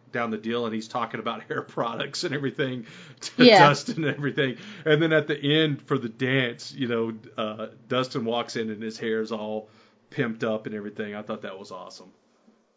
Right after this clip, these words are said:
Speaker 2: Like that. I
Speaker 1: It
Speaker 2: liked, uh, Steve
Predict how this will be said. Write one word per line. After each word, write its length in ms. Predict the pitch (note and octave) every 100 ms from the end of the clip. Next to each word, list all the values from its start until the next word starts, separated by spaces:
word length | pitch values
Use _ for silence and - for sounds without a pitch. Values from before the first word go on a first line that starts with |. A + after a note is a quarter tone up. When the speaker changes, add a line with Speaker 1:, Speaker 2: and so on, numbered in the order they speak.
| _ _ _ _ _ _ _ _
Speaker 2:
Like 160 | B3 A#3+
that. 160 | A3+ -
I 60 |
Speaker 1:
It 60 | F3
Speaker 2:
liked, 340 | G#4 - - A#3+
uh, 240 | A#3 A3
Steve 760 | A3 - B3+ C4 D4 D4+ C#4+